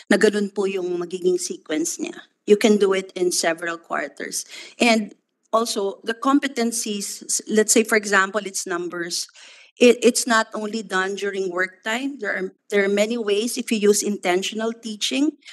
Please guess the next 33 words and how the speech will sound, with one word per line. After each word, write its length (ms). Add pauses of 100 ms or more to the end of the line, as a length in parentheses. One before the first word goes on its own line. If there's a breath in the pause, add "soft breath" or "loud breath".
(220 loud breath)
you 120
can 200
do 180
it 200
when 140
children 420
li-, 360
line 320
up, 200 (680 soft breath)
when 280
you're 400
waiting 420
for 200
transition, 920 (500)
in 200
between 400
the 140
routine. 680 (380 loud breath)
You 140
can 200
do 160
it 160
for, 480
um, 500
attendance 640
time. 440
You 140
can 220
do 200
it 160
for 240
when 300
you're, 300